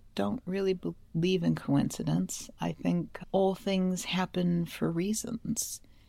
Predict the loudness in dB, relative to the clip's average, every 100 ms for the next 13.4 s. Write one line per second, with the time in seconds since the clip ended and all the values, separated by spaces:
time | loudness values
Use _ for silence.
0 | -20 -4 2 4 6 6 6 6 4 4
1 | 8 10 12 12 8 2 2 6 12 12
2 | 12 6 -2 -2 -4 _ -20 -20 -20 -8
3 | -4 -2 2 4 4 2 -4 -10 -20 -20
4 | -20 -20 -20 -20 -20 -20 -20 -20 -20 -20
5 | -20 -20 -18 -16 -2 2 4 4 2 2
6 | 2 2 6 4 4 0 0 -2 -4 -2
7 | 0 2 0 0 -6 -16 -20 -20 -20 -20
8 | -20 -20 -20 -20 -20 -20 -20 -20 -20 -20
9 | -20 -20 -10 2 10 12 12 12 10 6
10 | -2 -20 -14 0 4 6 6 4 2 2
11 | 2 0 -4 -8 -2 -2 0 -4 -4 -12
12 | -14 -20 -20 -20 -20 -20 -20 -20 -12 -2
13 | 2 6 6 4